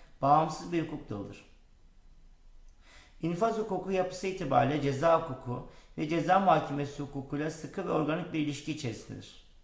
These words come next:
Ancak bu ilişki infaz hukukunu ceza hukuku ve ceza muhakemesinin bir kısmı haline dönüştürmez.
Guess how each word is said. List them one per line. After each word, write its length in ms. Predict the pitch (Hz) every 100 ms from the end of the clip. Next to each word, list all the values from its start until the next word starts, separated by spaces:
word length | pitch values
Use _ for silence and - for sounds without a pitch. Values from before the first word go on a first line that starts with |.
| - - - - -
Ancak 420 | 131 156 160 127
bu 60 | 127
ilişki 580 | 117 - - 165 208 - - - -
infaz 380 | 170 170 202 175
hukukunu 460 | 160 151 139 156
ceza 420 | 135 131 139 202
hukuku 300 | 180 135 -
ve 80 | 120
ceza 280 | 120 120 160
muhakemesinin 640 | - 147 - 131 127 - 151
bir 140 | 147
kısmı 280 | - 147 151
haline 240 | 139 135
dönüştürmez. 680 | 120 117 - 110 104 - -